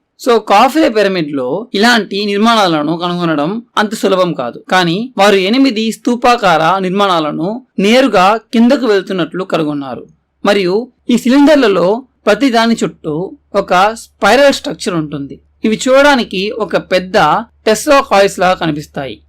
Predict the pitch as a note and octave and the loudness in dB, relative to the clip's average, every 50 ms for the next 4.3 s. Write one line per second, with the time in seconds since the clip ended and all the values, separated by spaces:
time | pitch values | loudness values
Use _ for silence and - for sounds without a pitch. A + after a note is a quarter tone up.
0 | _ - A3+ G#3 A3 A3 G3 G#3 G3 G3+ A3 A#3+ B3+ C4 C4 B3 A#3 A3+ A3+ A3 | _ -4 -2 2 2 2 4 4 2 2 2 2 2 2 2 2 2 2 2 0
1 | A3 - G3+ G3+ G#3 G#3+ A3 G#3+ F#3 D#3+ D#3+ D#3+ E3+ E3 G#3 G3 - A#3 G3 G3 | 0 0 0 2 4 4 4 2 2 0 0 0 0 -2 -4 -4 -4 -2 0 0
2 | F3 E3 - E3 C#3+ C#3 C3+ C3 C3+ - - _ _ _ _ _ _ - F3 F3 | 0 0 -2 -4 -6 -6 -8 -12 -16 -20 -20 _ _ _ _ _ _ -6 -4 -2
3 | G#3 A3 A#3+ - - - - - A#3 F#3+ G#3+ A#3+ A#3 A3+ - - E3 - - F3+ | 0 0 -2 -2 -6 -14 -10 -4 0 2 2 2 0 -2 -6 -8 -8 -6 -4 -6
4 | D3+ C#3 - - B2+ | -6 -6 -6 -8 -6